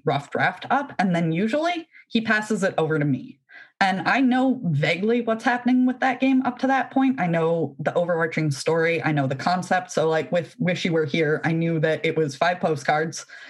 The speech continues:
I knew that they were following a character, a criminal. And that was about all the information I had. I hadn't proofed any of the puzzles.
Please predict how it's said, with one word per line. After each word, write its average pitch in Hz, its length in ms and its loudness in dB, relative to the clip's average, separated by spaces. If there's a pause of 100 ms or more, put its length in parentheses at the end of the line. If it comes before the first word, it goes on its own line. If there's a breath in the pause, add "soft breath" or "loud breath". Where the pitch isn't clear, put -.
(260 loud breath)
I 190 100 2
knew 180 220 2
that 160 220 2
they 165 140 2
were 151 400 0
following 160 640 2
a 175 80 0
character, 165 640 0
a 151 60 0
criminal. 143 560 0 (460 loud breath)
And 180 500 2 (160)
that 180 240 2
was 226 320 0
about 170 300 2
all 185 140 2
the - 120 0
information 175 520 0
I 156 100 2
had. 139 400 0
I 156 120 2
hadn't 175 500 0 (180)
proofed - 280 -2
any 170 180 0
of 151 120 -2
the 151 60 -4
puzzles. 262 640 0